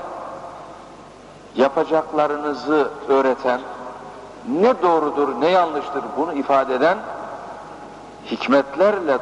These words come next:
dolu bir kitap gelmiştir diyor Cenab-ı Hak. Kur'an budur. Ve şifaun lima fis sudur. Bir de kalplerinizde bulunan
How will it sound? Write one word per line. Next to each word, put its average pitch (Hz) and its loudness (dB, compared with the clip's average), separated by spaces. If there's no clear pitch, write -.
dolu 185 4
bir 175 0
kitap - -2
gelmiştir 110 -4
diyor 98 -2
Cenab-ı 87 0
Hak. - -4
Kur'an 120 4
budur. 151 -4
Ve 165 6
şifaun 240 2
lima 139 4
fis 110 -8
sudur. - -12
Bir 359 2
de 180 4
kalplerinizde 202 2
bulunan 208 4